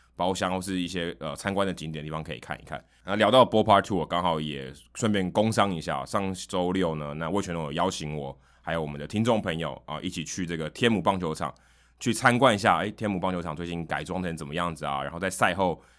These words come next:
也有让我们在场上传接球，非常谢谢味全龙队的哲彦，张哲彦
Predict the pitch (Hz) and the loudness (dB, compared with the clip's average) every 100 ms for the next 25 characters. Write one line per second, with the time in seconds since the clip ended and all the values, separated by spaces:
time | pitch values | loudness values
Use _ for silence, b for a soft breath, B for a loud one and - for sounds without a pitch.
0 | b 82 85 87 76 76 85 80 67 65 | b -4 0 0 -2 -4 -4 -4 -8 -8
1 | 85 78 73 71 73 76 - - _ _ | -6 -6 -8 -8 -10 -10 -12 -16 _ _
2 | 113 107 104 95 87 82 98 85 73 76 | 0 2 2 0 0 0 -2 -4 -6 -6
3 | 85 78 67 69 78 82 82 69 87 85 | -4 -4 -6 -6 -4 -2 -2 -2 -2 -2
4 | 71 78 | -4 -6